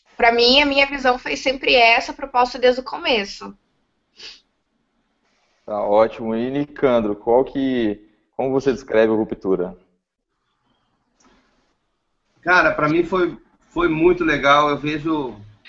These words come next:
Speaker 3: como um, um evento pra mudar a cabeça dos, dos universitários, sabe? Porque eu, na minha época, quando eu fiz faculdade,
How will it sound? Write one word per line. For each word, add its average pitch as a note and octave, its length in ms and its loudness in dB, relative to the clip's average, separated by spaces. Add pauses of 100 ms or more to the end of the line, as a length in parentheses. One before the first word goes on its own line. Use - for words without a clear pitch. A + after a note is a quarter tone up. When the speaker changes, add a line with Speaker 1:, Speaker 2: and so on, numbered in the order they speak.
(120)
Speaker 3:
como C#3 240 -6
um, B2+ 600 -8 (200)
um C3 140 -4
evento C3 560 0
pra C#3 300 4
mudar D3 380 4
a F3+ 60 4
cabeça D#3 420 -2
dos, C#3+ 180 -8
dos C3 420 -16
universitários, C3+ 760 0
sabe? B2+ 260 -2 (840)
Porque - 1080 -10 (140)
eu, C3+ 320 2 (300)
na C#3 140 4
minha E3 220 8
época, E3+ 320 0
quando D3 160 -2
eu C#3 60 -2
fiz D3 200 -2
faculdade, C3 640 0